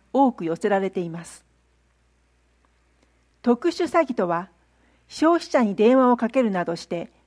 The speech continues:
対面することなく欺き、指定した預貯金口座への振り込みや、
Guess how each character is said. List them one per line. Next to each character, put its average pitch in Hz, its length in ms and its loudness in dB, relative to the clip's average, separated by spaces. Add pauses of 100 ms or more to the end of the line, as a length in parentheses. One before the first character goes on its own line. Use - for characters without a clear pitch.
(160)
対 285 240 4
面 302 220 2
す - 160 -8
る 277 80 -6
こ 254 120 0
と 214 80 -6
な 220 140 0
く 196 120 -8
欺 175 320 -4
き、 - 200 -20 (760)
指 - 140 -20
定 311 260 0
し - 120 -20
た 240 240 0 (240)
預 240 240 2
貯 330 40 -2
金 311 260 -4
口 302 180 0
座 202 140 -2
へ 208 100 0
の 196 120 -2
振 214 100 -12
り 196 100 -6
込 202 140 -4
み 185 140 -6
や、 175 200 -4